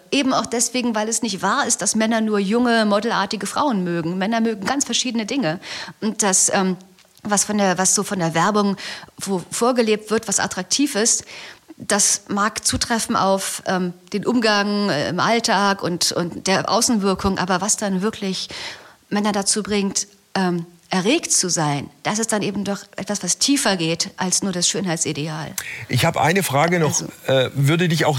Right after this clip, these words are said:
Speaker 2: drum bitten, dass wir es jetzt nicht als, als Extra-Thema noch groß aufmachen, weil uns die Zeit dazu fehlt. Du hast ja gesagt, du hast Kunden und Kundinnen. Das bedeutet, du triffst dich auch mit Frauen.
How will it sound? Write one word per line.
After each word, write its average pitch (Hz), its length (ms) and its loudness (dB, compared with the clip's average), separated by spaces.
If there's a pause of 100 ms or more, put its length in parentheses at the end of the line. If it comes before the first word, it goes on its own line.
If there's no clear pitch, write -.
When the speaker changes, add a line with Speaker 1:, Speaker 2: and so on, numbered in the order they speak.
(120)
Speaker 2:
drum 151 200 2
bitten, 190 260 2
dass 160 160 4
wir 170 80 2
es - 80 2
jetzt 170 180 0
nicht 170 220 0
als, 143 340 2
als 139 220 2
Extra-Thema 160 720 2
noch 139 180 0
groß 139 240 2
aufmachen, 139 480 2
weil 127 160 4
uns 131 200 -2
die 131 120 -2
Zeit 135 280 2
dazu 151 220 -2
fehlt. 139 380 0 (460)
Du 139 120 4
hast 165 220 2
ja 165 80 4
gesagt, 151 480 0
du 139 240 2
hast 131 380 0 (200)
Kunden 170 680 0
und 143 380 -2
Kundinnen. 135 960 0 (360)
Das - 160 -2
bedeutet, 143 560 2
du 151 80 0
triffst - 300 -2
dich 143 100 0
auch 117 160 0
mit 131 140 0
Frauen. 127 460 2